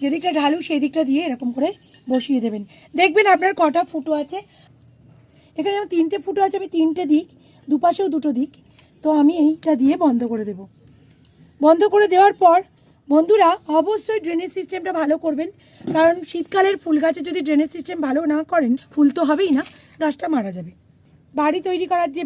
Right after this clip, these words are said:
বালি, সেই বালি আমি দিয়ে দিলাম এখানে ড্রেনেজ সিস্টেমটা ভালো করবার জন্য। বালি দিয়ে এইটাকে একটুখানি আপনারা হাতে করে করে এরকম করে করে চেপে দেবেন। হয়ে গেল ড্রেনেজ সিস্টেম। এখানে যে জলটা যাবে সেই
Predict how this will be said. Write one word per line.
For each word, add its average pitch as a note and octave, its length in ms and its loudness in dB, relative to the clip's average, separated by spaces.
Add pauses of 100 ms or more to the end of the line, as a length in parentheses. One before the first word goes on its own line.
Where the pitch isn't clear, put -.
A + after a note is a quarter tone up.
বালি, B3+ 280 0 (520)
সেই D#4+ 140 0 (100)
বালি B3+ 220 2 (100)
আমি D#4+ 160 4
দিয়ে D#4+ 160 0
দিলাম D#4+ 260 0
এখানে E4+ 200 -2 (420)
ড্রেনেজ D4+ 340 4
সিস্টেমটা E4 340 -2 (100)
ভালো B3+ 200 0
করবার C#4 320 -2
জন্য। C4 160 -2 (720)
বালি D4+ 380 6 (100)
দিয়ে G4+ 140 8 (140)
এইটাকে D#4+ 300 0
একটুখানি C#4+ 280 0 (100)
আপনারা C4+ 260 -2 (420)
হাতে C#4+ 280 -2
করে C4 200 6
করে C4+ 180 2
এরকম A#3+ 280 -2
করে A#3 180 -2
করে C#4 120 0 (400)
চেপে C4+ 340 2
দেবেন। F#3+ 200 -4 (480)
হয়ে D#4+ 240 2
গেল F4 100 0 (100)
ড্রেনেজ E4 320 -6
সিস্টেম। F#4 240 -10 (560)
এখানে G#4 320 -2
যে G#4+ 60 2 (140)
জলটা E4+ 280 4 (100)
যাবে C#4+ 200 0 (380)
সেই E4+ 120 -6